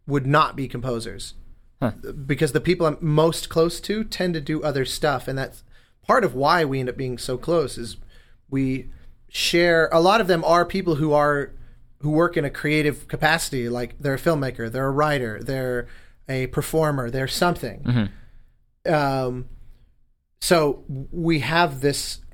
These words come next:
Speaker 1: core understanding about one another.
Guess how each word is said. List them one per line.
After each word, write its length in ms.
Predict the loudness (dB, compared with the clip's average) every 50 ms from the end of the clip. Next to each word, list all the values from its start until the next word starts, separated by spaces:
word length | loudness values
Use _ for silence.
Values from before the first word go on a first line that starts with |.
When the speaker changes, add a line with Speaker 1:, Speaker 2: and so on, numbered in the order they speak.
| -18 -16
Speaker 1:
core 680 | -10 -10 -8 -6 0 4 6 6 6 6 6 4 2 0
understanding 960 | 0 0 0 0 -2 -2 -2 0 0 2 2 2 2 0 -2 -2 -6 -10 -8 -8
about 360 | -4 -2 0 0 0 -2 -2
one 180 | -4 -4 -4
another. 460 | -4 -4 -6 -6 -6 -8 -10 -12 -12